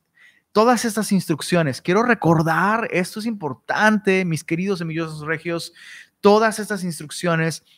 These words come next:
son exclusivas para aquellos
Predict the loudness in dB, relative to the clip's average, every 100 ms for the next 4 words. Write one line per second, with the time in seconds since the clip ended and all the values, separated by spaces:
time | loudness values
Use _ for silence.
0 | _ -6 -2 -2 -2 -4 -4 -2 2 2
1 | 2 -4 -4 -2 0 4 4 4 0 -2
2 | -6 -4 -4 -6 -4 2 4 4 4 4
3 | 4 2 -2